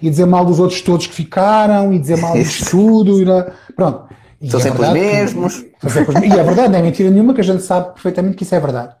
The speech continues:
Speaker 1: Porque i-, isto de escolher atores há muito trabalho e há pessoas que não querem ter, ter esse trabalho. E é
Speaker 2: Pois.
Speaker 1: trabalho e dar trabalho e responsabilidade. Ah, portanto, eu acho que, que, que é, a Eunice ensinou-me isso. Voltando à pergunta que tu fizeste.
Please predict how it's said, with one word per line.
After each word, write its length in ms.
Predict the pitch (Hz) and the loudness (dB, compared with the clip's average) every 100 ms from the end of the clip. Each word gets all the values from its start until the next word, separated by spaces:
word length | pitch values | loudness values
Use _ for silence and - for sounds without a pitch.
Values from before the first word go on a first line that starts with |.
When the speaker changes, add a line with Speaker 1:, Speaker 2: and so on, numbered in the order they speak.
| _ _ _ _ | _ _ _ _
Speaker 1:
Porque 200 | - 165 | -14 -6
i-, 240 | 175 196 | -2 0
isto 140 | 185 - | -2 -4
de 60 | |
escolher 240 | - 180 180 | -4 0 0
atores 300 | 180 165 151 | 0 -2 -2
há 80 | |
muito 180 | 165 175 | 0 -2
trabalho 400 | - 160 165 185 | -2 -2 0 0
e 60 | 170 | 0
há 80 | 160 | -2
pessoas 240 | - 175 | -4 -8
que 60 | 180 | -6
não 60 | |
querem 180 | 175 165 | -6 -6
ter, 200 | 160 156 - | -4 -8 -6
ter 140 | 156 | -6
esse 140 | 151 - | -6 -8
trabalho. 320 | 135 120 - _ _ _ _ _ _ _ | -10 -10 -12 _ _ _ _ _ _ _
E 80 | 156 | -4
é 20 | 147 | -2
Speaker 2:
Pois. 120 | - | -2
Speaker 1:
trabalho 320 | 143 196 220 | -2 0 2
e 20 | |
dar 200 | 202 190 | 2 0
trabalho 320 | - 175 214 | -2 -2 0
e 40 | 214 | 0
responsabilidade. 680 | - 214 - 165 160 135 - _ _ _ _ _ - | -2 -6 -4 -4 -4 -6 -10 _ _ _ _ _ -4
Ah, 260 | 175 175 - | -2 0 -2
portanto, 420 | 233 220 262 254 262 | -4 0 0 2 2
eu 120 | 254 | 0
acho 180 | 247 - | -2 -2
que, 360 | 247 247 202 | 0 2 0
que, 360 | - - 233 226 | -6 -2 0 0
que 140 | - | -2
é, 120 | 240 - - - | -4 -6 -18 -10
a 220 | 190 208 - | -2 -2 0
Eunice 420 | 196 196 214 220 | 2 4 2 0
ensinou-me 480 | 208 208 202 202 180 | -2 0 0 2 0
isso. 320 | - - - _ _ _ _ _ _ _ - | -2 -12 -20 _ _ _ _ _ _ _ -6
Voltando 360 | 147 175 180 170 | -2 0 2 0
à 60 | |
pergunta 440 | 160 151 139 131 139 | -2 -4 -2 -2 -4
que 60 | |
tu 100 | - | -12
fizeste. 560 | - 151 131 - - | -14 -14 -14 -20 -20